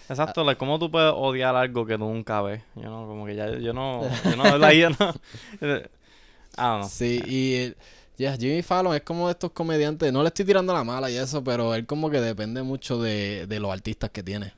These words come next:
Speaker 2: ¿me entiendes?
Speaker 1: Yeah,
Speaker 2: Como que toda
Speaker 1: yeah.
Speaker 2: su comedia es, mira, estoy haciendo algo wacky con tal persona famosa.
Speaker 1: Yeah,
Speaker 2: Y
Speaker 1: yeah.
Speaker 2: obviamente el, el, todos estos late nights, de eso
Speaker 1: Todo,
Speaker 2: se
Speaker 1: yeah,
Speaker 2: trata, de
Speaker 1: mo-,
Speaker 2: guests,
Speaker 1: yeah, yeah.
Speaker 2: pero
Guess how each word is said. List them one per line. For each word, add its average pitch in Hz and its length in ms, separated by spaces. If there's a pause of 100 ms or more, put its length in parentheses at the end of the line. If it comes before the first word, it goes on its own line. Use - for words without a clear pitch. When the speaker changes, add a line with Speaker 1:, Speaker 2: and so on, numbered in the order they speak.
(160)
Speaker 2:
¿me 104 80
entiendes? 123 360
Speaker 1:
Yeah, 120 240
Speaker 2:
Como 110 140
que 120 60
toda 120 160
Speaker 1:
yeah. - 40
Speaker 2:
su 165 120
comedia 165 500
es, 147 60
mira, 143 260
estoy 120 180
haciendo 143 320
algo 143 200
wacky 135 560
con 110 260
tal 104 180
persona 113 520
famosa. 104 540 (220)
Speaker 1:
Yeah, 113 360
Speaker 2:
Y - 20
Speaker 1:
yeah. 123 120
Speaker 2:
obviamente 196 520
el, 156 140
el, 127 320
todos - 200
estos 175 160
late 151 180
nights, 131 500
de 120 140
eso 151 100
Speaker 1:
Todo, 170 80
Speaker 2:
se 160 100
Speaker 1:
yeah, 117 80
Speaker 2:
trata, 117 300
de 139 80
Speaker 1:
mo-, 151 160
Speaker 2:
guests, 127 500
Speaker 1:
yeah, 117 380
yeah. 110 100
Speaker 2:
pero 135 720